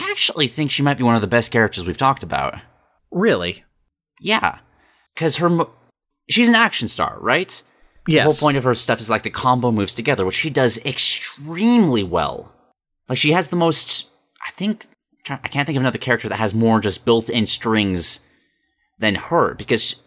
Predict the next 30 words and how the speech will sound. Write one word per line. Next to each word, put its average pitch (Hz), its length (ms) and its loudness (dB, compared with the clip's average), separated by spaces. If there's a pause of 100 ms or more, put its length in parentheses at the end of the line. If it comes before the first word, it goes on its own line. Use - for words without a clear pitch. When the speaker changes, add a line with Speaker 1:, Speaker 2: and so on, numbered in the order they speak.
Speaker 1:
that's - 220 -4
what 120 100 -8
her 117 160 0
entire 110 340 0
kit 117 280 -2
is 107 100 -6
bu-, 113 220 0
based 107 260 -2
around. 131 120 0
You're 95 60 -4
supposed 143 320 0
to 135 60 -2
knock 131 180 2
him 110 80 -6
out, 127 300 -2
do 123 120 -6
the 113 120 -4
whole 113 260 0
up 123 240 -2
B 123 160 0
into 110 140 -2
the - 100 -6
side 120 360 0
B 123 180 -4
and 110 80 -4
all 107 140 -2
that 110 160 -4
kind 117 100 0
of 101 80 -4
stuff. - 400 -2